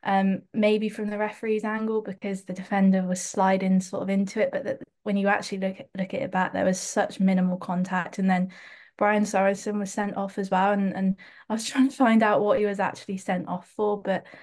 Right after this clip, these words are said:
apparently it was dissent around the sections. But,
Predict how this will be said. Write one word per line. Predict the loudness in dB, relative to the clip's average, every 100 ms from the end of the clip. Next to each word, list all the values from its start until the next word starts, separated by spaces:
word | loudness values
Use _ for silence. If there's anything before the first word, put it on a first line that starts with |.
| -20 _
apparently | -2 0 0
it | -2
was | -4 -6
dissent | -8 -2 0 -2 -4 _ -14 -2
around | 0 2
the | 0 -4 _ _ _ _ _ -4
sections. | 0 2 2
But, | 2 2 2